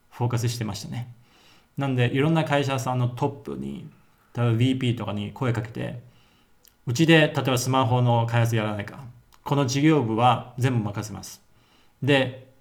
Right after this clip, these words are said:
俺が金出します。で、あなたが七十パーセントの株を持ち、僕は三十パーしか持ちません。」まあ、いわゆる社長さんですよね。「社長やりませんか？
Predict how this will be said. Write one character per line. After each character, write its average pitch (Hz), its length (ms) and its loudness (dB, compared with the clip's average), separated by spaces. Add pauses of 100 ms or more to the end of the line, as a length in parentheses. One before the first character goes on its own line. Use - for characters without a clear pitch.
(120)
俺 147 200 4
が 180 120 4
金 123 180 2
出 107 120 -2
し - 100 -12
ま - 80 -16
す。 - 220 -18 (680)
で、 123 80 -8
あ 139 140 0
な 180 100 2
た 143 120 4
が 151 100 6
七 139 240 4
十 139 120 0
パ 143 180 4
ー 131 40 0
セ 143 120 -2
ン 120 40 -2
ト 107 60 -2
の 101 80 -8
株 107 260 -8
を 107 60 -4
持 101 140 -6
ち、 120 340 -6 (240)
僕 113 220 0
は 120 80 4
三 117 180 4
十 117 100 4
パ 113 140 -2
ー 101 60 -2
し - 60 -12
か 104 100 -10
持 101 100 -8
ち - 100 -14
ま - 80 -10
せ - 140 -12
ん。」 165 100 -14 (1080)
ま 202 280 4
あ、 - 20 2
い 165 60 6
わ 233 140 6
ゆ 185 80 6
る 156 480 2
社 143 160 -2
長 156 160 4
さ 156 100 2
ん 156 40 0
で 147 60 0
す 127 80 -8
よ 113 80 -12
ね。 - 180 -12 (500)
「社 131 160 -4
長 156 140 2
や 151 100 4
り 151 80 4
ま 147 80 2
せ 131 160 -2
ん 113 40 -2
か？ 113 280 -8